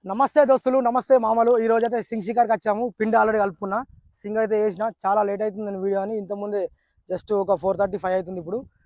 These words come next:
ఒకసారి సింగ్ అయితే వేసిన. ఈ రోజు మాత్రం సింగ్ షికార్, ఆ, జరగబోతుంది. చూద్దాం ఏ, ఏ విధంగా ఆడుతుందో, ఏం కథనో మీకు లైవ్లో పెట్టి కొట్టి చూపెడతా. మన ఛానల్ని సబ్స్క్రైబ్ చేసుకోండి, లైక్ చేయండి, షేర్ చేయండి, కామెంట్ చేయండి. Thank you అన్నయ్య.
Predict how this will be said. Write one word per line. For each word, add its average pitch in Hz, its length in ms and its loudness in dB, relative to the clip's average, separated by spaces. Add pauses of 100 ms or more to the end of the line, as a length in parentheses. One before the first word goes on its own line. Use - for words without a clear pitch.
(260)
ఒకసారి 185 360 -2
సింగ్ 202 220 -8
అయితే 208 240 0
వేసిన. 202 380 -6
ఈ 190 80 -6
రోజు 202 160 -4
మాత్రం 208 220 -4
సింగ్ 196 200 -12
షికార్, 202 280 -2
ఆ, 165 240 -4
జరగబోతుంది. 180 680 -4 (360)
చూద్దాం 190 240 0
ఏ, 180 200 0
ఏ - 20 -4
విధంగా 196 360 -2
ఆడుతుందో, 190 300 -6
ఏం 180 120 -6
కథనో 185 280 -8
మీకు 190 200 -12
లైవ్లో 185 320 -8
పెట్టి 180 180 -14
కొట్టి 170 200 -16
చూపెడతా. 180 360 -10 (540)
మన 175 100 -8
ఛానల్ని 196 340 -2
సబ్స్క్రైబ్ 190 400 -10
చేసుకోండి, 202 500 -8 (560)
లైక్ 185 260 -4
చేయండి, 208 280 -4
షేర్ 202 320 -6
చేయండి, 208 240 -6
కామెంట్ 190 400 -8
చేయండి. 170 180 -8
Thank 170 240 -10
you 180 120 -8
అన్నయ్య. 143 240 -12